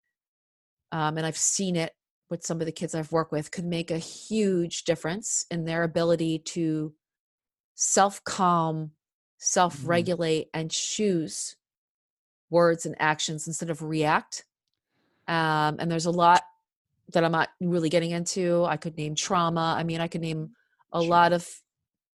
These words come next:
Speaker 1: parts of the inequity system, but bottom line is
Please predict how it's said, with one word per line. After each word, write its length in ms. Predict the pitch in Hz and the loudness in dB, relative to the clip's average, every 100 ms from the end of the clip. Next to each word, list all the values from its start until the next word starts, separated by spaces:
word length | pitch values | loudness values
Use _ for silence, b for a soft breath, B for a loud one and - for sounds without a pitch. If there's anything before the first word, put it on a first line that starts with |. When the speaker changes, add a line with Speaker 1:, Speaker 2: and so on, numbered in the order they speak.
| - | 0
Speaker 1:
parts 240 | 180 - | 0 0
of 60 | 175 | -2
the 100 | 170 | -2
inequity 520 | 165 165 170 160 156 | 0 0 2 2 0
system, 640 | - 170 - 180 165 165 - | -2 -2 -2 0 -2 -2 2
but 280 | 180 160 - _ _ _ _ - | 4 4 2 _ _ _ _ 4
bottom 200 | 190 185 | 4 6
line 220 | 175 170 | 2 0
is 300 | 165 170 - | -2 -4 -6